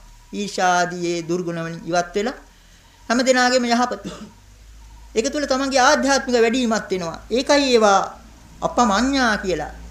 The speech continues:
උසස් ධාන තත්ත්ව වශයෙන් පවා දක්වලා තිබෙන්නේ. ඉතින් මේවා වචන පමණක් නෙවෙයි, කෙනෙක් උත්සාහවත් වෙනවා නම් ක්‍රියාත්මක කරන්න පුළුවන්.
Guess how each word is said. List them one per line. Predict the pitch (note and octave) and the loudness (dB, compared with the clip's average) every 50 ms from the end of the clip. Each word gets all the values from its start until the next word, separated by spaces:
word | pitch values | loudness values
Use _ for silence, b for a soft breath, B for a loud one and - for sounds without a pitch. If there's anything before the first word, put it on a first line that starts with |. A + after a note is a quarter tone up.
| - - | -16 -14
උසස් | A3 - A#3+ A3+ A3 | -6 -4 -4 -4 -4
ධාන | D#3 D3 F#3 F#3+ A3+ C4+ | -6 -2 0 0 0 0
තත්ත්ව | C#4+ - A#3 A3 A3 - G#3 | 0 -2 -4 -4 -2 -2 -2
වශයෙන් | G3 G3 G3 F#3+ F3+ | -2 -2 -4 -8 -6
පවා | F3+ F3 F3 E3+ E3 | -4 -2 -2 0 0
දක්වලා | D#3+ D#3+ D3+ - E3+ D3+ C#3+ | -2 -4 -4 -4 -8 -10 -8
තිබෙන්නේ. | - D3+ C3+ C3+ C3+ - - - - - - - - - - - _ - - - - - _ | -10 -12 -14 -12 -14 -14 -16 -18 -20 -20 -20 -20 -20 -20 -20 -20 _ -20 -20 -20 -20 -20 _
ඉතින් | _ - D#3 E3 | _ -12 -10 -10
මේවා | D#3+ D#3 D#3+ D#3+ E3 D#3+ | -8 -6 -4 -2 -2 0
වචන | E3+ E3+ E3 F3+ F3 E3 | -2 -2 -2 -6 -8 -6
පමණක් | F3 E3 E3+ E3+ E3 E3 - | -6 -6 -4 -4 -6 -6 -6
නෙවෙයි, | F3 F3 F3 F#3 A#3+ | -6 -4 -4 -4 -6
කෙනෙක් | - - F3+ F3 E3 - - _ _ _ | -6 -8 -10 -10 -10 -12 -18 _ _ _
උත්සාහවත් | - G3 - - E3 E3 D#3+ E3 D#3+ D#3+ | -18 -10 -4 0 0 2 2 2 -2 -2
වෙනවා | - E3 E3 D#3+ | -8 -8 -8 -6
නම් | D#3+ D#3+ D#3 | -8 -8 -8
ක්‍රියාත්මක | - E3+ E3+ E3 D#3+ E3 E3+ D#3+ D#3+ | -6 -4 -4 -2 -4 -6 -8 -10 -8
කරන්න | E3 D#3+ D#3+ D#3+ E3 | -8 -8 -8 -10 -10
පුළුවන්. | D#3+ E3+ E3+ E3+ E3+ F3+ G#3 | -8 -8 -8 -6 -6 -8 -8